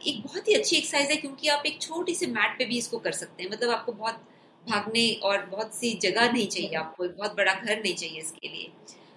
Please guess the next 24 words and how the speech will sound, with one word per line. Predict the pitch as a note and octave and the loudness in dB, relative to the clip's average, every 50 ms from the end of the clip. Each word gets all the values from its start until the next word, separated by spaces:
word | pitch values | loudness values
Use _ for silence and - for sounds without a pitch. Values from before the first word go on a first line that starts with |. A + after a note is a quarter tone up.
| - - - - - | -20 -20 -12 -2 -2
अ, | - - - | -2 0 0
तीसरी | D4 D4 - F4+ | -2 0 0 0
चीज़ | F4+ F4 E4 D4+ | 0 0 2 2
आप, | D4 C4 - - - | 2 2 2 -2 -2
मैं | G#3 A#3 A#3+ A#3+ | 0 0 0 0
कहूँगी | - A#3+ A#3 A3+ A3+ A#3+ A#3+ | 0 -2 -2 -2 -4 -4 -2
कि | - C#4+ | 0 0
अगर | C4 - C#4+ D4 | 0 2 2 2
आप | D4 C#4+ C4+ | 0 0 -4
अपनी | B3 - B3+ C4+ | -10 -6 -6 0
डाइट | G#3+ G#3+ G3+ G3+ G3+ G3+ - | 4 4 6 6 4 2 0
में | A#3 A#3+ | -4 -4
चार | - - G3+ F#3+ F#3+ - - | -2 -2 -2 -2 -2 -4 -6
पांच | A3+ A#3 A#3 A#3 A3 | -4 -4 -4 -4 -8
रूल्स | F3+ G3+ G#3+ G3+ - - | -10 -10 -10 -12 -6 -6
बना | F3+ - F3+ F3+ | -4 -2 0 0
लें | F#3 E3+ E3 F3+ | 0 0 -4 -6
कि | F3+ A3+ G#3+ | -6 -6 -4
रोज | G#3 G#3 B3 C4+ - | -2 -2 -2 -2 -4
हम | - C4+ B3 A3 - | -6 -10 -10 -8 -2
एक | F#3+ G#3 F3 F3 F3+ | -2 -2 -2 -2 -4
बोल | G#3+ G#3 | -4 -4
फ्रूट | G#3 - G3 G#3 F#3 | -4 -6 -10 -12 -12
खाएंगे | - - A3 - D#3+ D3 D3 D#3 | -8 -8 -8 -8 -6 -8 -14 -16